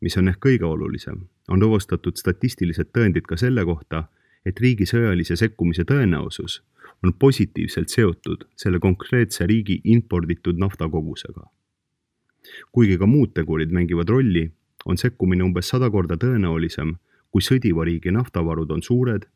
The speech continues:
ja sekkuval riigil on suur naftaimport, kui olukorras, kus sõdival riigil ei ole naftavarusid ja potentsiaalsel sekkuval riigil eksisteerib suur naftaeksport.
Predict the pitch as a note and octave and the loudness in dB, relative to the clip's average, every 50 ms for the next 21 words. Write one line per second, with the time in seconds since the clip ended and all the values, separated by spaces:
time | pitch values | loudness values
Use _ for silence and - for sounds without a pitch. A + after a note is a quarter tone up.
0 | _ _ _ _ _ _ _ - F2 E2+ - A#2 - _ - - D#2 D#2 D#2 D2+ | _ _ _ _ _ _ _ -8 -4 -2 -2 -2 -2 _ -6 -4 -2 -2 -2 -2
1 | F2 D#2+ D#2 C#2+ - C#2 C#2+ - - _ - F#2 F2 - - A2 A2 A2 G2 F2 | -2 -4 -4 -4 -4 -6 -8 -8 -12 _ -4 -4 -2 0 0 0 2 2 2 0
2 | E2 - - - - C#2+ - - _ - - - - _ - - _ _ _ _ | 0 -2 -6 -10 -10 -10 -10 -12 _ -16 -16 -16 -18 _ -20 -20 _ _ _ _
3 | _ _ _ _ - F2 E2+ F#2 G2+ G#2+ G#2 G2 G2+ F2+ F2+ F2 - - _ _ | _ _ _ _ -6 -4 0 2 2 2 2 2 0 0 -2 -4 -4 -8 _ _
4 | _ _ _ _ _ - - F2 - - A#2+ A2+ A2 F#2+ F2 E2+ E2 F2+ F2+ E2+ | _ _ _ _ _ -6 -4 -2 2 4 4 4 4 2 2 2 0 0 0 0
5 | D2+ E2+ D#2 - - - F2 F2+ G2+ B2+ C3+ A2+ E2+ E2 E2 - - D#2+ D#2 D#2+ | 0 -2 -4 -4 -4 -4 -2 0 2 2 2 2 0 -2 -4 -6 -6 -6 -4 -4
6 | D#2+ E2 - - - - - - _ _ _ _ _ _ _ _ _ _ _ _ | -4 -6 -8 -8 -10 -12 -12 -12 _ _ _ _ _ _ _ _ _ _ _ _
7 | - F2+ D#2 F2 E2+ - E2+ F2+ - A#2 G#2 F#2+ - - D#2 D#2 - A2+ G#2 - | -4 -2 -2 -2 -2 0 0 0 0 0 -2 -2 -2 -4 -4 -4 -4 -4 -4 -4
8 | - F2+ F2 E2+ D#2+ F2 F2 D#2+ D2+ E2 D#2+ D#2+ - _ _ _ _ _ _ - | -2 -2 -2 -2 0 -2 -2 -2 -2 -4 -4 -6 -8 _ _ _ _ _ _ -10
9 | G2 - - F2+ - - - G2 F#2 F2 F2 E2 - _ _ _ - - - F#2 | -8 -6 -6 -6 -4 0 0 0 2 2 0 -2 -4 _ _ _ -8 -4 -2 0
10 | F#2 F2+ E2+ E2 D#2 D2+ - - C#2+ C#2 D#2 - - - - - - _ | 0 0 -2 -2 -6 -6 -8 -10 -10 -10 -10 -12 -16 -20 -20 -20 -20 _